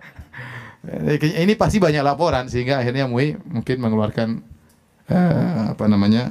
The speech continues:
hal tersebut tentu sudah dipikirkan oleh pihak mui. Apa yang harus kita lakukan, Ustadz, jika punya uang yang cukup untuk satu, beli mobil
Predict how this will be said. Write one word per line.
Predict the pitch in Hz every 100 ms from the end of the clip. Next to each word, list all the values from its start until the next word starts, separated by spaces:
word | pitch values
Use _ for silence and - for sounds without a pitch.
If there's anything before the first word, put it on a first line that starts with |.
| -
hal | 110
tersebut | 104 110 113 110 143 - - -
tentu | 117 127 120
sudah | 117
dipikirkan | 110 - 120 120
oleh | 110 117 117 - - - -
pihak | 113 104
mui. | 107 104 - - - - - - - - -
Apa | 156 180
yang | 170 165
harus | 147
kita | 160 165
lakukan, | 156 143 156 147 131 135
Ustadz, | 127 147 113
jika | 123 135
punya | 208 135 139
uang | 135 101 90 87
yang | 120 120 104
cukup | 147 143 143
untuk | 139 135 156 - - _ - _ _ _
satu, | - 127 123 117
beli | 110 110
mobil | 117 113 143